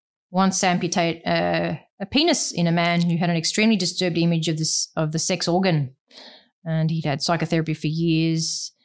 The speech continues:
and, um, and he talks about, uh, traumatizing moments. That's right, where we discussed in a previous,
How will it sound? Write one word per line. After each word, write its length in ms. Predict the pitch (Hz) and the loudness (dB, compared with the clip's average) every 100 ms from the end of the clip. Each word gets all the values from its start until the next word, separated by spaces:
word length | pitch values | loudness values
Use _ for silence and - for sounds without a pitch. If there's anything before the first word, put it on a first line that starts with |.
| _ _ _ - | _ _ _ -4
and, 920 | - 147 151 147 147 151 151 147 147 | 0 2 2 0 0 0 0 -2 0
um, 640 | 156 147 147 143 143 135 _ _ _ _ _ _ _ - - _ _ _ _ _ _ 415 359 240 214 123 | 0 2 0 0 -2 -6 _ _ _ _ _ _ _ -20 -20 _ _ _ _ _ _ _ _ -20 -20 -8
and 160 | 160 180 | -2 0
he 80 | |
talks 320 | 170 180 170 - | 0 -2 -2 0
about, 840 | 170 165 165 165 165 165 165 - - - - - _ _ _ _ _ _ _ _ _ _ _ _ _ _ _ _ _ _ _ _ _ _ _ _ _ - | 0 2 2 2 2 -2 -6 -8 -6 -6 -8 -10 _ _ _ _ _ _ _ _ _ _ _ _ _ _ _ _ _ _ _ _ _ _ _ _ _ -2
uh, 640 | 185 180 180 180 170 92 | 0 2 2 0 0 -4
traumatizing 840 | - - 233 226 - 202 180 175 170 | -4 2 4 4 2 2 2 2 2
moments. 420 | 175 175 180 180 | 2 2 0 0
That's 180 | 180 - | -2 2
right, 340 | 170 175 - | 4 4 2
where 140 | 185 170 | 0 0
we 260 | 165 175 | 0 -2
discussed 540 | 185 190 - 233 240 214 | -2 0 2 2 2 2
in 80 | 185 | 0
a 60 | |
previous, 760 | 180 - 254 214 170 - - | 0 0 2 2 0 -2 -4